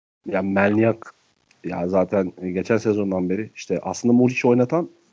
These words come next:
e, Melniak'la Morozyuk'tu. E, yani ikisi de şimdi, e, geçen sezonun başında Muriç Rizespor'daydı.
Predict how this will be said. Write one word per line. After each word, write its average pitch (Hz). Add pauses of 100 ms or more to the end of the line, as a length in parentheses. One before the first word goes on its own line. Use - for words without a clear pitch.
(360)
e, - (420)
Melniak'la 107
Morozyuk'tu. 113 (360)
E, 76 (1120)
yani 87
ikisi -
de 117 (520)
şimdi, 90 (180)
e, 82
geçen 95
sezonun 117
başında 123 (160)
Muriç 107
Rizespor'daydı. 107